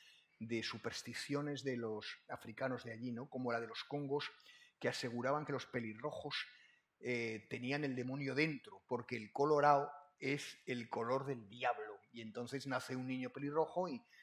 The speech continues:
ya medio lo abandonan o no lo quieren o lo que sea, porque, eh,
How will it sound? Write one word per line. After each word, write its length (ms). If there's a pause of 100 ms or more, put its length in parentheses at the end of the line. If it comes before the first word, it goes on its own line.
(140)
ya 220
medio 300
lo 60
abandonan 720
o 60
no 100
lo 140
quieren 440
o 180
lo 120
que 80
sea, 380
porque, 520
eh, 520